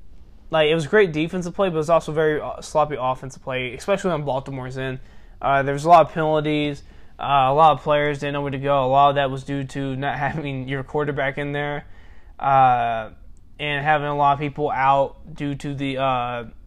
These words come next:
covid restrictions. Uh, but it's just a, uh, this game, this game could have been a lot better. I think Baltimore wins this game with Lamar Jackson. I really do. I think they win this game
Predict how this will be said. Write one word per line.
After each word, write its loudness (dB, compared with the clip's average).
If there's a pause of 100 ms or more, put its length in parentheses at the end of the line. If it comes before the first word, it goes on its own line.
(300)
covid -2
restrictions. -12 (640)
Uh, 2
but -6
it's -4
just -4
a, 0 (400)
uh, -12 (320)
this 0
game, -2 (100)
this -6
game 4
could 2
have 2
been 2
a 4
lot 6
better. 2
I 0
think -2
Baltimore 4
wins -2
this -6
game -6
with 0 (760)
Lamar 0
Jackson. -2
I -2
really 2
do. -4 (140)
I -10
think -8
they -2
win -4
this -8
game -8